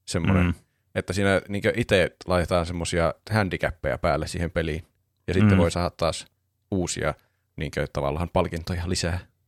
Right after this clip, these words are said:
Speaker 2: Niin, kyllä.
Speaker 1: Muuten siinä ei enää niinkö etene samalla tavalla siinä pelissä, jos ei tee sitä t-, t-, tah-, tahdonalaisesti itselleen vaikeammaksi.
Speaker 2: Niin, kyllä. Mutta toisaalta myös se peli, äh, siinä pelissä Hadeksessa se on hyvä, koska se tarjoaa sulle jotakin, jos sä onnistut siinä, että sä teet vaikeammaksi sitä.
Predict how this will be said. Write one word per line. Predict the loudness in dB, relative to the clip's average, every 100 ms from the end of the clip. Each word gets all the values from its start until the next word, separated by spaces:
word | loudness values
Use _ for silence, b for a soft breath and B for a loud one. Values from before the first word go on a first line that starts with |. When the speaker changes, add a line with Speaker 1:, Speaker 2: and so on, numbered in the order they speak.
| 0
Speaker 2:
Niin, | 4 6 6
kyllä. | 4 4 4
Speaker 1:
Muuten | 4 0
siinä | -2 0
ei | 0
enää | 0 0
niinkö | 0 -2
etene | 0 -2 -2 -6 _ _ -12
samalla | -4 -2 0
tavalla | 0 -2
siinä | -2
pelissä, | -2 -2 -2
jos | -2 -2
ei | 0
tee | 0
sitä | -2 -4 -4 -6 _
t-, | -20 -12
t-, | -12 -12 _ 0
tah-, | 0 0 -12 _ -6
tahdonalaisesti | -6 -6 _ -6 0 2 2 0 -4 -6
itselleen | -6 -4 -2 0
vaikeammaksi. | 0 0 -2 -2 -8 -12 _ _ _ 0
Speaker 2:
Niin, | 4 6 6
kyllä. | 4 4 4
Mutta | 2 2
toisaalta | 4 4 6
myös | 6 6
se | 4
peli, | 4 4 4 0 -16 _ _ 4
äh, | 4 4 _ _ 2
siinä | 4 6
pelissä | 6 4 6
Hadeksessa | 8 8 6 0 -2 -2 0
se | 2
on | 2 2
hyvä, | 6 6
koska | 4 -4
se | 2
tarjoaa | 6 6 8 8 8
sulle | 6 4
jotakin, | 4 4 8 6 6 0
jos | 0 4
sä | 8
onnistut | 8 6 2 0 0
siinä, | 0
että | 2
sä | 2
teet | 2 2
vaikeammaksi | 4 6 4 0 0
sitä. | 0